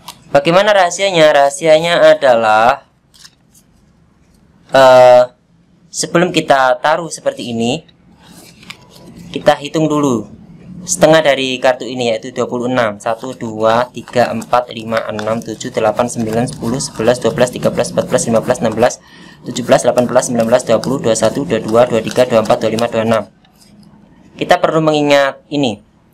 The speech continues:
Dua puluh enam. Dua puluh enam di sini. Nah, ketika kita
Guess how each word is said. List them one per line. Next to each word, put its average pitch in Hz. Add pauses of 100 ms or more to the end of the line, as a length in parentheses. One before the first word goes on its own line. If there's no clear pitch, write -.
(500)
Dua 120
puluh -
enam. 127 (520)
Dua -
puluh 117
enam 147
di 131
sini. 117 (1900)
Nah, 131 (160)
ketika 156
kita 139